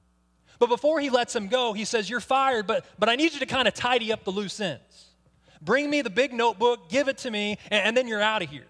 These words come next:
You can no longer be my manager." So Jesus continues in verse three, and, and everybody's leaning in because Jesus is such a good storyteller. The manager said to himself, "What shall I do now?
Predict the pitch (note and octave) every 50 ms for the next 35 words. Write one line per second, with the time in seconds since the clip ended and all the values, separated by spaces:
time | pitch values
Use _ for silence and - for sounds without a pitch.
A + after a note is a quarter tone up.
0 | _ _ _ _ _ _ _ _ _ _ _ _ F#3 A#3+ C4 - B3+ G#3 G#3 A3
1 | B3 C4 A#3 A#3 A#3 B3 B3 A#3 F#3+ D3 D3+ D#3 D3+ C3+ C#3+ E3+ D#3+ D#3 D3+ D3
2 | D3 - _ _ _ _ _ _ - C#3 C#3+ D#3 G3+ A3+ G3+ D#3 C3 - - -
3 | _ _ _ _ _ _ _ _ _ _ _ _ _ _ _ _ _ _ _ _
4 | _ _ _ _ _ _ _ _ _ _ _ - D#3 A#2+ D#3+ A3 A#3+ G#3+ G#3+ F#3
5 | - G3 E3 - G3+ G#3 G#3 F3+ D3+ E3 D3+ C3+ E3+ F3+ F3 - - F3+ F#3+ F#3+
6 | E3+ D#3 - - - - E3 F3 G#3+ A#3 B3+ A#3 G#3+ G3+ F#3+ F3+ D#3 C#3 D#3+ F#3+
7 | G#3+ G#3 F#3+ G3 G3+ G#3+ G3+ F3+ F3+ - F3 C#3+ B2+ F3 A3 A#3 G#3+ F3 F#3 E3+
8 | - - - - - _ - - _ _ - F#3 - - - B3 - G#3+ E3+ G3+
9 | F3 - - - G#3+ G3+ F#3 D#3 - D3 A#2+ A#2 - _ _ _ _ _ _ _
10 | _ _ _ _ _ _ _ _ _ _ _ _ _ _ _ _ _ _ _ _
11 | _ _ - E3+ F#3 A3+ B3 C4+ C4+ A3+ A#3 G#3+ - - C#4 C4+ A#3+ B3 G#3 F3+
12 | - - F#3+ F#3+ F#3 - G3 C4 C#4+ - - D4 B3+ B3 A3 F#3 G#3 G#3+ G#3+ A#3
13 | C#4+ D4 A#3+ E3